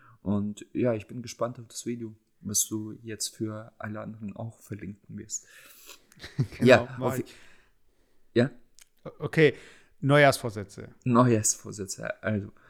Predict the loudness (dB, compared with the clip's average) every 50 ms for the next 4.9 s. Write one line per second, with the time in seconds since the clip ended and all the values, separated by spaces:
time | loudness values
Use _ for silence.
0 | -20 -20 -8 -4 -2 0 0 0 -2 -4 -6 -8 -10 -10 -12 -14 -16 -18 -20 _
1 | _ _ _ -20 -20 _ _ _ _ _ _ 0 0 2 2 2 2 0 0 0
2 | 0 -2 -4 -4 -6 -8 -8 -6 -4 -4 -4 -6 -8 -12 -20 -20 _ _ -14 -6
3 | -4 -4 -4 -4 -4 -4 -4 -4 -4 -4 -8 -10 -14 -14 -14 -14 -12 -12 -12 -12
4 | -12 -10 -10 -10 -10 -10 -12 -14 -16 -16 _ -14 -12 -12 -12 -14 -16